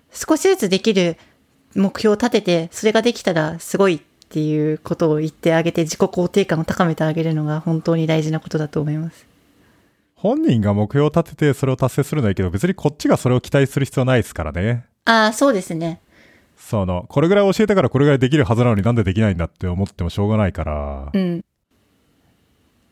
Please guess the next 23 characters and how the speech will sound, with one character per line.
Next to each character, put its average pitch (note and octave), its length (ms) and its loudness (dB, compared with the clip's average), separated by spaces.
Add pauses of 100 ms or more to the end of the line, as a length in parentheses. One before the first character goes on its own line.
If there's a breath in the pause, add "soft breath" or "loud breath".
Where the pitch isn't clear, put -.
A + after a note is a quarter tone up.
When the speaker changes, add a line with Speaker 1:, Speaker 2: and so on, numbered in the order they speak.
(160)
Speaker 1:
う F#3 40 -4
ん、 E3+ 140 -4
な E4 140 0
ん A4+ 80 2
で F4+ 100 4
で G#3+ 120 4
き B3 100 0
な A#3+ 100 4
い G#3 60 4
ん F#3+ 60 2
だ F#3+ 80 2
っ - 80 -12
て F#3 80 0
い F3+ 40 2
う - 20 -4
思 - 160 -8
考 G#3 160 2
が F#3+ 80 4
一 F#3+ 240 -2
番 G#3 280 2
危 F#3 140 -2
な F3+ 140 -2
い。 - 80 -10